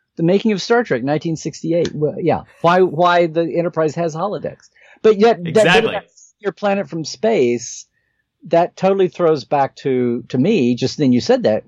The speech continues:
Speaker 1: uh, not humans and Earth, but, um, the Mintakans. And when, when they decide to break the Prime Directive to fix it,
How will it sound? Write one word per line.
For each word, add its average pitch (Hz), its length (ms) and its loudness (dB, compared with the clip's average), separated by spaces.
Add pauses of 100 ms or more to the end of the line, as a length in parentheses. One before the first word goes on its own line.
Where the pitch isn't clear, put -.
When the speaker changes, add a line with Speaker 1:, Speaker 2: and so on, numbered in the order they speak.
(240)
Speaker 1:
uh, - 160 -10
not 170 300 0
humans 165 360 2
and 143 120 -4
Earth, 214 340 0
but, 135 240 -2
um, 123 400 0 (480)
the 165 140 -2
Mintakans. 175 880 0
And 156 420 0
when, 160 260 0
when 156 400 -4 (640)
they 165 160 0
decide 175 380 2
to 160 60 0
break 160 400 0
the 196 80 -4
Prime 180 260 -2
Directive 151 480 0
to 135 100 -4
fix - 340 -4
it, 127 200 -2